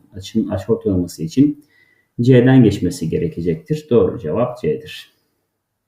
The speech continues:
Evet sevgili gençler, yirminci ve son sorumuza geldik. Yine bir doğruda açılar sorusu.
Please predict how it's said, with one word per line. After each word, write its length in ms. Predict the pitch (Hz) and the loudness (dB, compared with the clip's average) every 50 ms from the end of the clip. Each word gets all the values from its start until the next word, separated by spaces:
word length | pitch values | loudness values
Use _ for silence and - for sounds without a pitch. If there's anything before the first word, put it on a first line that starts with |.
| _ _ _ _ _ _ _ _ _ _ _ _ _ _ _ _ _ _ _ _ _ _ _ | _ _ _ _ _ _ _ _ _ _ _ _ _ _ _ _ _ _ _ _ _ _ _
Evet 280 | 165 170 165 165 160 - | -2 0 0 0 -2 -4
sevgili 500 | - - 160 156 151 156 151 147 143 139 | -2 2 4 6 6 6 6 4 4 4
gençler, 460 | 143 139 135 135 - 156 151 156 156 | 2 0 0 -2 0 0 2 2 4
yirminci 680 | 143 135 135 131 131 131 131 131 131 131 131 135 120 | 4 4 4 6 6 6 6 6 4 4 2 0 0
ve 200 | 117 117 123 - - | 0 -2 -2 -2 -8
son 300 | - - 127 123 120 117 | -14 -8 -6 -4 -2 -2
sorumuza 500 | 117 - 107 95 92 92 90 - - 87 | -4 -4 -6 -6 -6 -6 -8 -10 -12 -10
geldik. 360 | - 107 104 101 92 - 131 - - | -8 -8 -8 -8 -10 -12 -16 -12 -10
Yine 200 | 113 107 101 98 | -8 -8 -8 -10
bir 160 | - - - | -14 -4 -2
doğruda 340 | 107 104 104 101 104 113 113 | 0 0 0 -2 -2 -4 -6
açılar 420 | - - - - 110 107 107 104 | -8 -8 -12 -10 -6 -4 -4 -4
sorusu. 680 | - - - - - - - - 143 151 151 - - | -6 -8 -12 -14 -14 -16 -8 -2 -2 -2 -2 -2 -10